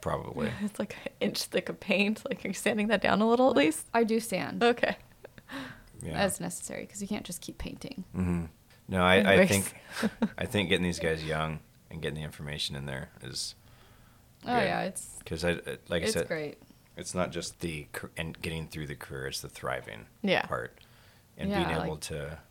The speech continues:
Speaker 3: healthy, having coping skills, dealing with
Speaker 1: Yes.
Speaker 3: things, like
Speaker 1: Alcohol is not one of them.
Speaker 3: No. Doing things in a healthy way.
Speaker 1: <laughs> Yeah.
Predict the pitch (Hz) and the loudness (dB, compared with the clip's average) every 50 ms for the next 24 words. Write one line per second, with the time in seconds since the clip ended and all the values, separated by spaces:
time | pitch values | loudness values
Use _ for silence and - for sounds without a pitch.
0 | _ _ _ - - - - - 220 220 220 - 165 - - 165 - - 196 196 | _ _ _ -20 -16 -6 -2 0 0 0 -2 -6 -10 -10 -10 -10 -8 -6 -4 -4
1 | 214 214 208 - 226 208 214 202 180 175 - - 170 165 160 160 175 175 - 190 | -4 -4 -4 -4 -4 -4 -4 -6 -10 -8 -8 -8 -8 -8 -8 -10 -10 -6 -2 0
2 | 185 190 190 190 185 180 - - 160 156 147 - - 180 - 165 175 170 - - | 0 0 0 -2 -4 -6 -4 -4 -2 -2 -2 -2 -4 -4 -6 -6 -6 -6 -8 -10
3 | - - - - - - - - - - - _ - _ _ - - - 76 78 | -10 -10 -8 -8 -8 -8 -10 -12 -20 -20 -20 _ -20 _ _ -20 -16 -8 -6 -6
4 | 80 - - 76 78 80 76 73 73 73 76 78 71 65 - - - 73 71 65 | -4 -4 -6 -6 -6 -4 -6 -6 -8 -8 -8 -6 -6 -6 -8 -8 -10 -10 -10 -10
5 | 64 60 - - 50 50 52 - _ _ _ _ _ - 196 190 185 185 180 175 | -10 -12 -14 -14 -14 -14 -14 -18 _ _ _ _ _ -4 -2 -2 -2 -2 -4 -4
6 | - - - 165 - - - - - - - - - 185 180 170 175 175 185 175 | -6 -6 -10 -12 -14 -18 -20 -20 -20 -20 -20 -12 -8 -6 -6 -4 -4 -4 -4 -4
7 | 175 180 175 185 180 170 - - 175 185 - - 190 180 180 170 165 160 - - | -4 -4 -4 -4 -4 -4 -4 -4 -6 -6 -6 -6 -6 -4 -4 -2 -2 -4 -4 -6
8 | 151 165 - - - - - _ - - - - - - - - 117 107 - - | -8 -8 -12 -16 -20 -20 -20 _ -14 -12 -12 -10 -12 -10 -6 -2 -2 -2 -2 -6
9 | - - - - - - - - 78 76 69 69 | -16 -20 -20 -20 -20 -12 -6 -6 -4 -4 -6 -8